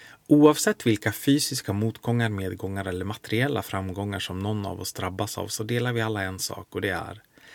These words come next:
att sista fracken har inga fickor. Du får inte ta med dig ett skit när du dör, så välj rätt saker för dig att fokusera på under din korta stund i livet.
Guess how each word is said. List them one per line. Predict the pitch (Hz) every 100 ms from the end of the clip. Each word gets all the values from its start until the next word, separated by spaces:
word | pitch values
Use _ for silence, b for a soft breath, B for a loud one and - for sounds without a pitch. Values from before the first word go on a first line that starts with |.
| B B
att | 104 -
sista | - 117 - - - 110
fracken | - - 101 - _ - 95 98 95 95 101 _ _
har | - 95 87 92 98
inga | 95 95
fickor. | - - - - - - - _ _ b b b b b b b b b _ -
Du | 101
får | 98
inte | 98 -
ta | - 92
med | 98 95
dig | 95
ett | -
skit | - 113 101 -
när | 104
du | 101
dör, | 107 101 101
så | - 113
välj | 127 123 107
rätt | 107 -
saker | - 92 - 98
för | - 92
dig | 87
att | -
fokusera | - - - 98 92
på | - - -
under | 101 90
din | 101 101
korta | 110 - 98
stund | - 90 90
i | 101
livet. | 98 98 - -